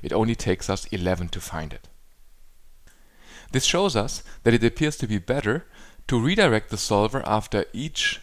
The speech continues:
successful finding of a model into another part of the search space.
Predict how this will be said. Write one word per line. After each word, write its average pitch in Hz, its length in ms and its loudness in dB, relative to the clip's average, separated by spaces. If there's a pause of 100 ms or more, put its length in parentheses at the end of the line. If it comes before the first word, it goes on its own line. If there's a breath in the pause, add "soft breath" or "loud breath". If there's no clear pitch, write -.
(140)
successful 117 920 0
finding 104 420 2
of 90 120 0
a 92 80 0
model 120 300 0
into 113 440 -2
another 104 260 2
part 107 260 2
of 90 120 -2
the 98 80 -4
search 92 300 -2
space. - 360 -8